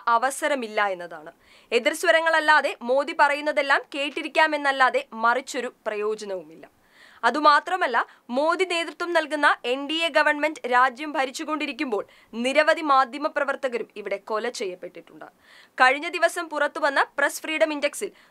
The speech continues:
നൂറ്റി അൻപതാം സ്ഥാനത്തായിരുന്നു ഇന്ത്യയുടെ സ്ഥാനം. മോദി ഭരണത്തിൽ ഇന്ത്യയിലെ മാധ്യമ സ്വാതന്ത്ര്യവും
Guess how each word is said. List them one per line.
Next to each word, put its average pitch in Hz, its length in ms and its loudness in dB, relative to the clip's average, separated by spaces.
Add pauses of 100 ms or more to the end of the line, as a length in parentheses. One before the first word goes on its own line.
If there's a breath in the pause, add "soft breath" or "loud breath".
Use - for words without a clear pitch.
(140 soft breath)
നൂറ്റി 294 400 -2
അൻപതാം 311 480 2
സ്ഥാനത്തായിരുന്നു 269 720 0 (200)
ഇന്ത്യയുടെ 202 420 -4
സ്ഥാനം. 170 340 -16 (480 soft breath)
മോദി 311 280 4 (100)
ഭരണത്തിൽ 330 420 2 (240)
ഇന്ത്യയിലെ 311 420 0 (300)
മാധ്യമ 285 480 2
സ്വാതന്ത്ര്യവും 285 580 -2